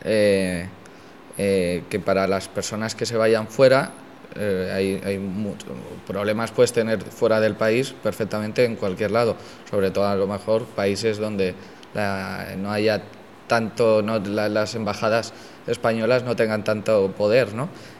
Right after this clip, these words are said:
Y nosotros sí tenemos ese poder. Eh, y de hecho yo he resuelto y sigo resolviendo problemas.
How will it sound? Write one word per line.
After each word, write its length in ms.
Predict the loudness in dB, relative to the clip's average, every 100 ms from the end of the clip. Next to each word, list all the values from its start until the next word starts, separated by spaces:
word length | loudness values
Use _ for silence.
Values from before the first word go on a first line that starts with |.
| -4
Y 100 | -2
nosotros 460 | -2 0 2 2
sí 120 | 2 0
tenemos 420 | 0 -2 -4 -4
ese 180 | -6 -4
poder. 320 | 0 0 0 -4 -18 -20 -20 -6
Eh, 540 | 0 2 2 0 -4 -4
y 100 | -2
de 120 | 0
hecho 180 | 0 2
yo 260 | 4 6 6
he 80 | 4
resuelto 640 | 2 2 2 4 2 2
y 60 | 0
sigo 560 | 0 2 4 4 0
resolviendo 600 | -2 -2 0 2 2 2
problemas. 580 | 2 2 2 0 -4 -8